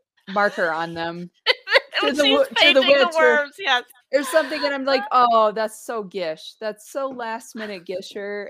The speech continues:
Speaker 1: and that's on the brain, but I love it. That was, I was like, "Yep,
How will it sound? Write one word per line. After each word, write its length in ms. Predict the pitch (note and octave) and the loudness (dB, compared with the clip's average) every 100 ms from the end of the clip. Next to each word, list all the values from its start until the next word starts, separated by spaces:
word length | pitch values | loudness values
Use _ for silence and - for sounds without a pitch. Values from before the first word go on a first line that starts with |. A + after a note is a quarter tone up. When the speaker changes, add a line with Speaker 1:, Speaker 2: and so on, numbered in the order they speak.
| - | -12
Speaker 1:
and 380 | G3+ F#3 F#3 F3 | -10 -10 -12 -12
that's 260 | G#3 D4+ | -10 -10
on 160 | A#3 G#3+ | -10 -10
the 60 | F#3+ | -10
brain, 360 | F#3+ F#3+ G#3 | -10 -10 -10
but 120 | G3+ F#3 | -8 -6
I 100 | F#3 | -6
love 260 | F3+ F3 | -8 -8
it. 200 | A3 B3+ A3+ | -8 -8 -4
That 200 | G#3 G#3+ | -4 -4
was, 160 | C4 | -4
I 60 | B3 | -4
was 100 | G#3+ | -4
like, 160 | G3 F#3 | -6 -4
"Yep, 260 | G#3 G#3+ | -2 -2